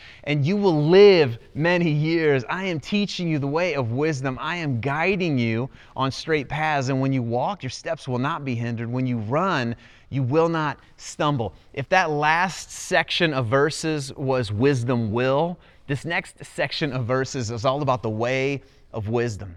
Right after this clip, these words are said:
This is, this is the pathway of wisdom. This is the way wisdom goes. And, and look at all these, look at all these, uh, step illustrations, straight paths,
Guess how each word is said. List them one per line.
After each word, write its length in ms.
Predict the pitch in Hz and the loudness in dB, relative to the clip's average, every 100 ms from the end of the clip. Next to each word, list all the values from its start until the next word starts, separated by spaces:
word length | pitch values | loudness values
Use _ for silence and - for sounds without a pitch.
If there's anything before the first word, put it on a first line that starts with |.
| - _ _ _ - | -20 _ _ _ -6
This 200 | 165 - | -6 -4
is, 160 | 165 - - | -6 -8 -4
this 160 | 175 | -2
is 100 | 151 | -2
the 80 | 131 | -2
pathway 540 | - 175 170 143 131 117 | 0 0 2 2 4 4
of 140 | 101 | 2
wisdom. 320 | 113 92 113 | 0 0 -2
This 160 | 160 185 | -2 -2
is 100 | 156 | 0
the 100 | 151 | 2
way 360 | 135 143 143 - - - | 4 4 4 0 -14 -2
wisdom 460 | 127 147 123 127 110 | 2 2 2 0 4
goes. 420 | 135 131 95 139 | 4 4 -2 -4
And, 140 | 131 - - | -6 -6 -6
and 260 | 151 143 - | -2 -2 -4
look 200 | 175 220 | -2 0
at 60 | 233 | 2
all 140 | 190 | 2
these, 320 | 170 139 117 - - | 2 0 -2 -12 -6
look 100 | 196 | -4
at 60 | |
all 100 | 190 | -2
these, 320 | 185 156 127 | -2 -4 -6
uh, 500 | - 139 117 104 107 113 | -6 -2 0 0 -6 -12
step 720 | - - - - 175 165 - 165 | -16 -16 -16 -4 0 0 0 -2
illustrations, 880 | 135 120 - - 123 110 - 104 | -2 -2 -4 -4 -4 -4 -6 -8
straight 360 | - - 160 - | -8 -2 -4 -4
paths, 500 | 143 143 127 101 | -4 -2 -2 -4